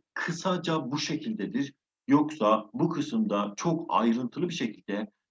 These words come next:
sonuç olarak ayrı bir video, tartışma olarak ayrı bir video, öneriler olarak ayrı bir video olarak bile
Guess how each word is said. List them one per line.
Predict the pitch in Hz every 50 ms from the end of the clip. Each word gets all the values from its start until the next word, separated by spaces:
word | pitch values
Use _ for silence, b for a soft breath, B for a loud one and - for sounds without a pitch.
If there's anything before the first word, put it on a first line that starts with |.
| _ _ _
sonuç | - - 143 156 165 - -
olarak | 131 120 117 117 107 98 95 95 -
ayrı | 101 104 101 101 104 123 143
bir | 160 165
video, | 143 143 127 101 98 95 92 95 95 - _ _ _
tartışma | - 127 131 135 - - - - 160 160
olarak | 156 151 143 123 107 104
ayrı | - 101 107 110 120 123 147 151
bir | 147 147 117
video, | 104 - 98 98 104 107 104 - _ _ _ -
öneriler | 120 123 131 139 143 151 151 160 160
olarak | 147 131 117 107 92 87 85 - _
ayrı | - 120 131 143 151 156 147 - 107
bir | 104 104 104 101 113
video | 131 135 123 120 120 -
olarak | - 113 113 131 120 117 110 110 - -
bile | 95 113 120 - -